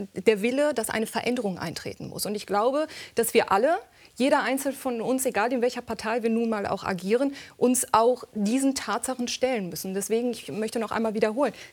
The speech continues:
diese Worte führen am Ende nicht dazu, dass wir vernünftig miteinander sprechen können, weil wenn man den, ähm, politischen Gegner, und am Ende, klar, sitzen wir in einem Parlament und debattieren tatsächlich und ringen um die besten Argumente.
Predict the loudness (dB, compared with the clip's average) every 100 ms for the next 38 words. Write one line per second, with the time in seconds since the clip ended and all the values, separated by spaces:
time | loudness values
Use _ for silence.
0 | -4 0 2 4 2 2 -2 -4 -6 -4
1 | -2 0 0 0 -2 0 -2 0 -2 -2
2 | -4 -4 0 2 0 -2 -4 0 0 0
3 | -4 -4 -4 -4 -4 -6 -6 -6 -6 -2
4 | 0 0 0 -2 0 0 -2 -4 -16 -6
5 | 0 2 2 -2 -8 -10 -8 -2 0 2
6 | 0 0 0 -2 2 2 4 0 0 -2
7 | -2 0 -2 -2 -2 -2 0 -2 0 -2
8 | 0 0 0 -4 -4 -2 -2 0 0 0
9 | 0 0 -2 -4 -2 0 0 -2 -2 -2
10 | -2 0 -2 -2 -4 -4 -6 -14 -2 2
11 | 4 2 0 0 0 0 -4 -2 -2 -2
12 | -2